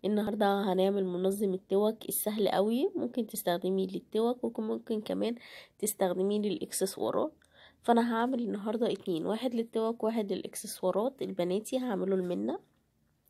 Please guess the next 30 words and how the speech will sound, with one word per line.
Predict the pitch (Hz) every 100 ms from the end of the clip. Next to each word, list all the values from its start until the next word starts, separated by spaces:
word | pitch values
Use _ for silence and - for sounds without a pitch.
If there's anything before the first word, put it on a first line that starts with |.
| _ - _ - - - _ -
آه، | 180
طبعًا | 180 220 247 262
كلنا | 240 202 220 247
عندنا | 220 190 214 233 240 -
اللي | 185 196 208
هي | 208
الكرتونة | 208 - 180 - 226 220
ديت | 202 214 214 185
بتاعة | 202 196 196
الورق | 190 180 175 220
الفويل | 180 190 - 202 214 202
بتاعة | 190 170 190 226 233
ال-، | 233 190 175 170 170 - - _ -
مناديل | 180 180 214
المطبخ، | 226 202 214 - 247 - - -
بنرميها | 285 302 262 254 254
بعد | 240 233
ما | 247 202
بنستخدمها. | 185 190 170 165 190 226 294 - - - -
لا، | - -
النهاردة | 190 202 208 196
جاية | 190 208 185
اقولك | 208 233 208
ما | 196
ترميهاش، | 240 202 185 185 220 320 -
هنستخدمها | 196 196 170 170 180 208
في | 208
حاجات | 185 190 202 226 226
مهمة | 208 214 214 196
جدًا | 214 - 269